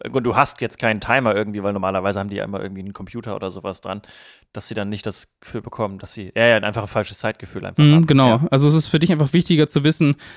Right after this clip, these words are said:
Speaker 2: was für einen Effekt Wahrnehmung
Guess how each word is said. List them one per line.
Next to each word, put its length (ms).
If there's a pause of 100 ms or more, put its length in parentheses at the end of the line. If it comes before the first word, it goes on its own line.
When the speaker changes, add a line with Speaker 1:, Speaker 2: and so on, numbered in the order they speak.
(120)
Speaker 2:
was 160
für 100
einen 80
Effekt 480 (560)
Wahrnehmung 760